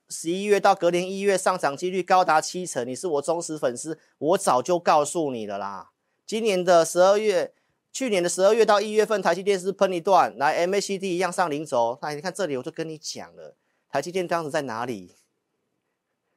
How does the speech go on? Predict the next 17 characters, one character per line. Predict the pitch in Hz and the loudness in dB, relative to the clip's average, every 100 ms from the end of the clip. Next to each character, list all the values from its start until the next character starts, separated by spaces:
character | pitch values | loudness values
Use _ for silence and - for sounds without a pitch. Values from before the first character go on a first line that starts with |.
| _ | _
五 | 131 139 | -6 -6
百 | 139 175 120 113 | -2 2 2 0
四 | - 156 - 123 | -6 -8 -8 -10
几 | 123 113 | -12 -14
块 | - 139 120 | -4 0 0
钱， | - - - 117 _ - | -2 -20 -20 -20 _ -18
现 | - 202 | -4 0
在 | 208 | 4
在 | 196 | 4
哪 | 185 160 | 6 4
里？ | 165 135 95 _ _ _ | 2 -2 -6 _ _ _
五 | 135 147 | -4 -2
百 | 165 123 107 | 2 0 0
八 | - 135 | 0 2
十 | 135 - | 2 -4
几 | 113 - 87 | -16 -18 -20
啊。 | 76 - | -20 -20